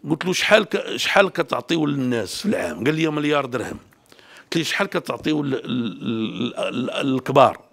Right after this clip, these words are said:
الفلاحه الكبار، عندهم داكشي منظم و الى اخره، وكان الاوراق وداكشي؟" قال لك: "ثمانمية مليون درهم". قلت له، قلت له: "الفقراء". قال لي: "ميتين مليون درهم". قلت له: "واش تعطيوها لهم؟" قال لي: "لا". قلت لي: "علاش؟"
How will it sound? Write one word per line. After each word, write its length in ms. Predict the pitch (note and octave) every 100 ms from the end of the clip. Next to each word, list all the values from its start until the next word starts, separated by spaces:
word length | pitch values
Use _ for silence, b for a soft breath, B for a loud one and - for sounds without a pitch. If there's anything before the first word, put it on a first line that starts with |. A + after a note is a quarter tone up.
| _ -
الفلاحه 340 | - B2+ A#2+
الكبار، 360 | A#2+ - F#2+ D#2+ -
عندهم 280 | A#2+ A#2 A#2
داكشي 240 | A2+ A#2
منظم 460 | G#2+ E2+ A2+ C3+ A2
و 160 | G2+ - B B B
الى 160 | A#2+ A#2
اخره، 300 | G#2 A#2 A#2
وكان 240 | G#2 A2+
الاوراق 360 | A2 G#2+ G#2+ G#2
وداكشي؟" 280 | F2+ - - B B
قال 80 | B2+
لك: 80 | B2+
"ثمانمية 400 | B2+ C3 C3+ D3+ B2
مليون 260 | C3 C3
درهم". 220 | A#2 F2 - B B B -
قلت 160 | C3
له، 200 | E3+ D#3 C3+
قلت 140 | -
له: 80 | F3
"الفقراء". 460 | C#3 D3 C3 G2
قال 100 | G#2
لي: 140 | C3 C#3
"ميتين 340 | C#3+ C#3+ E3
مليون 240 | D3+ C#3 B2+
درهم". 200 | G2+ D#2 B B
قلت 120 | - D#3+
له: 60 |
"واش 180 | G3 -
تعطيوها 380 | D3+ C3 E3+ E3
لهم؟" 140 | B2+
قال 100 | C#3
لي: 200 | C3+ C#3
"لا". 240 | C3+ C3+ - - - _ _ _ _ _ - - - _ _ _ _ _
قلت 120 | -
لي: 100 | G3
"علاش؟" 480 | D3+ F#3 C3+ - -